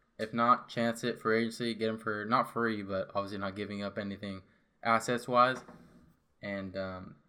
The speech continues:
that would probably be your best bet. There's no reason to mortgage your future 'cause, like I said, if you mortgage your future, get Kawhi,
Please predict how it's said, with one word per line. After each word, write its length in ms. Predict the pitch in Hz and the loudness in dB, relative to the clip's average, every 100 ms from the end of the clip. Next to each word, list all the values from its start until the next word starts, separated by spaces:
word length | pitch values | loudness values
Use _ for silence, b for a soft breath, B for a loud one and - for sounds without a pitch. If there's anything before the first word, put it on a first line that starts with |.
| _ _ | _ _
that 120 | 107 | -2
would 120 | 104 - | -2 2
probably 200 | 101 95 | 2 2
be 100 | 98 | -4
your 100 | 92 | -2
best 220 | 95 - | -4 -4
bet. 100 | 101 | -2
There's 160 | 113 | 0
no 100 | 117 | 2
reason 380 | 113 113 107 104 | 2 0 -2 -6
to 220 | 98 95 139 143 143 _ _ _ - | -6 -6 -8 -14 -14 _ _ _ -8
mortgage 480 | 113 120 113 110 104 | 2 4 4 0 -4
your 80 | 101 | -6
future 540 | 117 107 - 101 95 | -4 -4 -2 -6 -6
'cause, 460 | - - 98 95 - _ _ _ - | -10 -10 -8 -10 -16 _ _ _ -8
like 80 | 101 | -4
I 60 | 98 | -4
said, 220 | - 95 | -2 -4
if 200 | 95 - | -4 -6
you 240 | 107 101 98 | -6 -4 -6
mortgage 400 | 101 113 113 107 | -4 -2 -2 -6
your 80 | - | -6
future, 500 | 117 104 113 104 B B B | -4 -2 0 -2 B B B
get 180 | 117 117 | -4 -2
Kawhi, 520 | 120 107 104 104 | 0 2 2 0